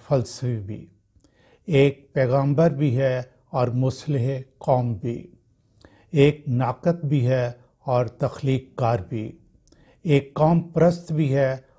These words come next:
और दुनिया इंसानियत का मावा व मलचा भी। उसकी शख्सियत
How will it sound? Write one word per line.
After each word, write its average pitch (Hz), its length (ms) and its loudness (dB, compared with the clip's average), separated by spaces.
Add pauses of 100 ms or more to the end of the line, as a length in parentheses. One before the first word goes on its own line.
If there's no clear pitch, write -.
(160)
और 123 220 0 (100)
दुनिया 143 480 -2
इंसानियत 135 960 -2
का 123 220 -2 (460)
मावा 127 480 2
व 127 300 -2
मलचा 113 480 -4
भी। 98 200 -14 (1300)
उसकी 185 320 0
शख्सियत 185 720 0